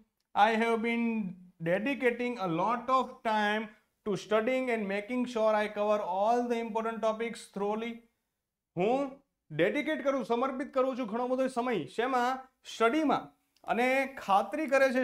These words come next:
શેની ખાતરી કરે છે? કે તે કવર કરી લેશે દરેક ઇમ્પોર્ટન્ટ ટોપિક્સને સંપૂર્ણ રીતે, thoroughly.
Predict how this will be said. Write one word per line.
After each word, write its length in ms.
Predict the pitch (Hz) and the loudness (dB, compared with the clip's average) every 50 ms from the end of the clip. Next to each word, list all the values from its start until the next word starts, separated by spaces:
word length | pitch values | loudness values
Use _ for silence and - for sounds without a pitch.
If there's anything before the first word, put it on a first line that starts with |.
| 214 247 | 0 0
શેની 280 | 233 254 269 277 269 269 | 0 0 0 -2 2 4
ખાતરી 280 | 240 240 233 240 254 220 233 | 4 4 4 2 -2 -2 0
કરે 160 | 233 233 233 233 | 0 0 0 0
છે? 140 | 226 240 233 | 0 0 0
કે 120 | 233 247 226 208 | 0 0 -2 -2
તે 40 | 220 202 196 | -4 -4 -2
કવર 280 | 190 214 247 262 262 254 | 0 2 4 2 2 0
કરી 180 | 240 233 240 233 | -2 -2 -2 0
લેશે 340 | 226 220 220 226 240 240 208 196 | 0 -2 0 0 -2 -2 0 0
દરેક 340 | 190 196 220 247 254 240 247 247 | 2 2 4 2 2 0 -2 -6
ઇમ્પોર્ટન્ટ 360 | 240 233 247 233 247 247 220 | -2 -2 -2 -2 -2 -2 -2
ટોપિક્સને 440 | 240 233 226 233 226 - - 175 123 - - - | -2 -2 -2 -4 -8 -8 -8 -10 -10 -10 -8 -2
સંપૂર્ણ 520 | - 202 226 233 233 254 269 277 277 262 240 | 0 0 0 0 -4 -4 -2 0 0 0 0
રીતે, 220 | 247 214 214 180 175 202 | -2 -4 -6 -6 -4 -2
thoroughly. 320 | 220 240 247 240 196 - | 2 2 2 2 2 -4